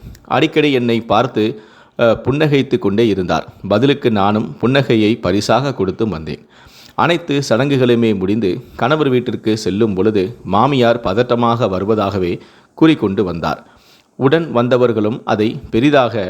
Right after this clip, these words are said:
எடுத்துக்கொள்ளவில்லை. காரணம், இதே போல அவருக்கு அடிக்கடி வரும் என்றும்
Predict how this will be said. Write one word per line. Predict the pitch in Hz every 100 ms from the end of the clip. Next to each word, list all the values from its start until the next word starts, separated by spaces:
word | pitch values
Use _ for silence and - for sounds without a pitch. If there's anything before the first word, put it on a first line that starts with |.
| 127 -
எடுத்துக்கொள்ளவில்லை. | 110 143 - 101 95 95 82 80 - -
காரணம், | 120 127 123 139 -
இதே | 107 135
போல | 147 131 117 120
அவருக்கு | 110 107 104 98
அடிக்கடி | 98 127 - 127
வரும் | 92 104 120
என்றும் | 101 92 107